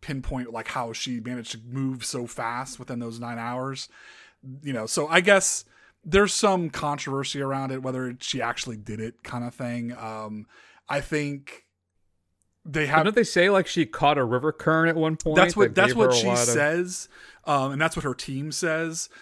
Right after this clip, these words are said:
Speaker 1: Uh, but I guess, you know, I, I guess the, the, the body that, you know, the two bodies that, that work on these things, they, they, that wasn't a satisfactory explanation to them as far as, like, what it's,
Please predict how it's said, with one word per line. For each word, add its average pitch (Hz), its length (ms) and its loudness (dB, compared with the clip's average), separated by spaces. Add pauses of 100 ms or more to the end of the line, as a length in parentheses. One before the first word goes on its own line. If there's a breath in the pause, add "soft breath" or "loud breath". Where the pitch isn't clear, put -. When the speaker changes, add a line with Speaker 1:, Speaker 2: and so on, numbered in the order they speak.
(200 loud breath)
Speaker 1:
Uh, 123 260 -4
but 127 680 -2
I 131 140 -2
guess, - 640 -2 (500 soft breath)
you 127 140 -12
know, 95 320 -8 (180)
I, 123 280 -8
I 139 40 -2
guess 143 240 -2
the, 139 160 -2
the, 127 240 -4
the 120 160 -6
body 131 440 -2
that, 117 400 -8 (720)
you 143 100 -8
know, 107 220 -10 (420)
the 139 120 -10
two 160 180 -2
bodies 131 340 0
that, 120 240 -8
that 110 180 -10
work 127 240 -4
on 127 100 -2
these 120 160 -4
things, 113 300 -8
they, 120 380 -6
they, 123 460 -4 (1160 soft breath)
that 151 200 2
wasn't 147 220 2
a - 20 -2
satisfactory 123 1080 -4
explanation 110 560 -10
to - 80 -14
them 101 200 -8
as 101 120 -12
far 101 200 -8
as, 101 380 -10
like, 101 260 -12
what 107 240 -10
it's, - 400 -12